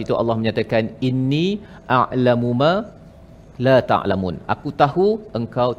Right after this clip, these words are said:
tidak tahu." Ini adalah rahsia Allah, dan bila bercakap tentang perkara ini, ia ada kaitan dengan ayat tiga puluh satu, bagaimana Allah membuktikan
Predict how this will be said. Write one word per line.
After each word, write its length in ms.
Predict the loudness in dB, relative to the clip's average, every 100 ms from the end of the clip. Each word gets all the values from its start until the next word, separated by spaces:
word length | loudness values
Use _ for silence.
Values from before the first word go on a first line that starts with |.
| -4
tidak 260 | 0 0 -2 -12 -20 -4
tahu." 240 | -4 -2 -4 -6 -14 -8 -4
Ini 160 | -2 -2 0
adalah 300 | 0 0 0 -2
rahsia 260 | -2 -4 -2
Allah, 240 | 0 0 0 -4 -20 -2
dan 120 | 0 0 -4 -8 -2
bila 160 | 0 0
bercakap 280 | -2 0 0
tentang 200 | 0 -2 -2
perkara 280 | 0 0 2 0
ini, 140 | -2 -4 -6 -12 -2
ia 100 | 0 2
ada 80 | 0 0
kaitan 280 | 2 2 2
dengan 160 | 0 0 0
ayat 160 | 0 -2
tiga 120 | -6 -4
puluh 120 | -2
satu, 280 | -4 0 0 0 -2 -4
bagaimana 540 | -2 0 0 0 -2 -4 -2 -2
Allah 180 | 0 0 0
membuktikan 720 | -2 -4 -4 -4 2 2